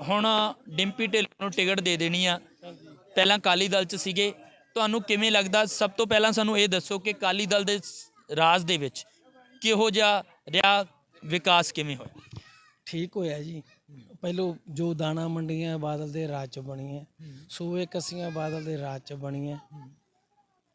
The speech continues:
Speaker 2: ਠੀਕ ਆ ਨਾ?
Speaker 1: ਜੀ।
Speaker 2: ਤੇ ਉਹ ਪਹਿਲਾਂ ਸਰਕਾਰ ਚੰਗੀ ਚੰਗੀ ਸੀ।
Speaker 1: ਹੂੰ।
Speaker 2: ਇਹ ਜਿਹੜੇ ਸਾਡੇ ਪਿੰਡਾਂ ਵਾਲੇ ਮੌਸਮੀ ਬਟੇਰੇ ਆ, ਇਹ ਨਹੀਂ ਕੁਛ ਬਣਨ ਦਿੰਦੇ।
Speaker 1: ਹੂੰ।
Speaker 2: ਕੋਈ ਥਾਣੇ ਠੱਪੇ ਜਾਓ, ਪਹਿਲਾਂ ਸਾਨੂੰ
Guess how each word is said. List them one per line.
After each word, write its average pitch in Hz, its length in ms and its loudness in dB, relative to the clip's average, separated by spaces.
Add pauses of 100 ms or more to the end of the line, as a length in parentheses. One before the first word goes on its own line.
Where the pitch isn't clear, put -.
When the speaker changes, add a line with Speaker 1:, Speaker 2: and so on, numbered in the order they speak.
Speaker 2:
ਠੀਕ 143 220 -14
ਆ 147 80 -4
ਨਾ? 170 160 -6 (180)
Speaker 1:
ਜੀ। 139 120 -20
Speaker 2:
ਤੇ 151 60 -10
ਉਹ 156 100 -6
ਪਹਿਲਾਂ 151 280 -8
ਸਰਕਾਰ 135 400 -12
ਚੰਗੀ 139 320 -10
ਚੰਗੀ 165 320 -8
ਸੀ। 156 160 -8 (200)
Speaker 1:
ਹੂੰ। 139 160 -20 (120)
Speaker 2:
ਇਹ 220 140 -6
ਜਿਹੜੇ 220 280 -4
ਸਾਡੇ 190 280 -4
ਪਿੰਡਾਂ 190 320 -4
ਵਾਲੇ 220 180 0
ਮੌਸਮੀ 185 460 -2
ਬਟੇਰੇ 208 440 -2
ਆ, 226 80 0
ਇਹ 262 260 -2
ਨਹੀਂ 226 140 -2
ਕੁਛ 175 220 -6
ਬਣਨ 160 320 -6
ਦਿੰਦੇ। 156 320 -6 (300)
Speaker 1:
ਹੂੰ। 170 240 -16 (260)
Speaker 2:
ਕੋਈ 180 140 -6
ਥਾਣੇ 175 320 -4
ਠੱਪੇ 196 340 -4
ਜਾਓ, 202 260 -2 (380)
ਪਹਿਲਾਂ 175 240 -4
ਸਾਨੂੰ 165 380 -6